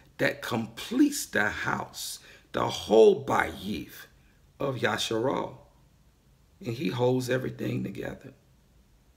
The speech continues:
He holds everything together, and they could not receive this. Some of them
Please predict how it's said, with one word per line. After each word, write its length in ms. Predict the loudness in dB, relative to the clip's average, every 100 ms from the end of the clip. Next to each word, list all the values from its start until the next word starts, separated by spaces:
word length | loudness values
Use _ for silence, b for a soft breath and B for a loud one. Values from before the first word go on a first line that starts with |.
| _ _ _ _ _
He 140 | -8 -6
holds 340 | -2 -2 -2
everything 460 | -4 -6 -4 -2 -2
together, 420 | -2 -2 -2 -2
and 140 | -2
they 200 | 0 -2
could 300 | -2 -2 -2
not 680 | 0 0 2 0 -4 -8 -14 b b b b b -18
receive 680 | -6 -4 -2 0 2 0 -2
this. 240 | -2 -2 2
Some 220 | 4 4
of 160 | 2
them 320 | -8 -10 -12